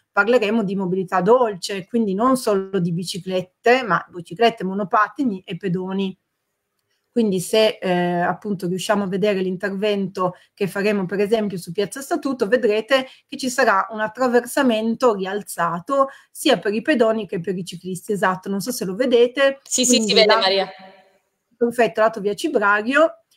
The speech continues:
Speaker 1: eh, saranno interessati entrambi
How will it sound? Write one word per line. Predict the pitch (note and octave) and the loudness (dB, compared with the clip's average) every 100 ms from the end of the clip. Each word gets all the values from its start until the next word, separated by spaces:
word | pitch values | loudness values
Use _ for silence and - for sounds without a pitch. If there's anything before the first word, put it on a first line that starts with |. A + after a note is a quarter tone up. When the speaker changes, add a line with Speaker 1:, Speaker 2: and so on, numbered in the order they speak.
| - | 0
Speaker 1:
eh, | A3 G#3 | 4 4
saranno | G3+ B3+ F#3+ A3+ A#3+ A3 G3 | 4 0 4 4 2 -4 -6
interessati | G3 G#3 G3+ G3+ A3 A3 | -6 -4 -4 -2 -4 -4
entrambi | F#3+ F#3+ C4 C#4+ A3+ G3+ F#3 F#3+ | -4 0 4 4 2 -4 -8 -10